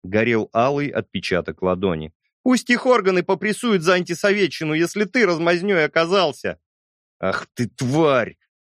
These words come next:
замахнулся на неё мужик. Женщина опять зашлась в рыданиях. «Да с чего ты взяла, что это они нас ограбили?» простонал Петренко.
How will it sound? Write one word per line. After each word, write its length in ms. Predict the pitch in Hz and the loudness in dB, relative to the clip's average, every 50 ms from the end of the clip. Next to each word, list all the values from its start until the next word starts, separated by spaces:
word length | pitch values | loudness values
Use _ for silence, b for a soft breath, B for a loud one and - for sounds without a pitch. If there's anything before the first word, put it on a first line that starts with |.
| _ | _
замахнулся 720 | - 95 113 113 113 107 - - 117 110 110 110 - - 113 | -4 -2 0 0 2 0 -2 -2 -2 -2 -2 -2 -2 -2 0
на 80 | 107 | 0
неё 300 | 104 104 98 92 87 85 | 2 0 0 0 0 0
мужик. 460 | 85 90 92 92 87 87 85 - _ _ _ _ _ _ _ _ _ _ _ _ | -2 -2 -4 -4 -4 -6 -8 -8 _ _ _ _ _ _ _ _ _ _ _ _
Женщина 720 | - 95 90 107 135 147 160 160 - - 165 160 160 147 | -6 -2 0 2 2 2 2 -2 -2 0 0 2 2 0
опять 480 | - - 120 98 - _ 110 98 98 92 | 0 -2 -2 -4 -2 _ 0 0 0 0
зашлась 520 | 95 101 101 - - 98 95 82 - - | -2 -4 -4 -2 -2 -2 -2 -2 -4 -6
в 60 | - 92 | -8 -6
рыданиях. 580 | 95 95 90 101 104 95 85 80 80 78 - - _ _ _ _ _ _ _ _ _ _ _ _ _ _ _ _ _ _ _ _ _ _ _ _ _ | -4 -2 0 0 0 -2 -2 -6 -10 -12 -16 -18 _ _ _ _ _ _ _ _ _ _ _ _ _ _ _ _ _ _ _ _ _ _ _ _ _
«Да 120 | 101 120 | -4 -4
с 40 | - | -2
чего 360 | - - - 143 139 151 165 | -2 0 0 0 2 2 0
ты 160 | - - 135 | 2 0 -2
взяла, 400 | 123 104 107 131 135 139 143 127 | -2 0 0 2 2 4 2 2
что 200 | - - - 139 | 0 -2 -2 0
это 240 | 135 135 - 131 123 | 0 0 2 2 2
они 240 | 123 131 139 147 139 | 2 2 2 2 2
нас 280 | 123 120 120 107 - 117 | 2 2 2 0 -2 -4
ограбили?» 800 | 113 107 101 117 127 135 120 107 92 98 95 90 85 78 - _ _ _ _ _ _ | -4 -2 0 0 2 2 2 0 -2 -6 -8 -10 -10 -12 -14 _ _ _ _ _ _
простонал 520 | 104 107 - - - 120 113 110 104 95 | -6 -6 -4 -2 -2 -2 0 0 -2 -2
Петренко. 640 | - - 110 - 117 117 107 92 85 - 87 82 - | -4 -6 -4 -2 0 0 0 0 -4 -8 -10 -14 -14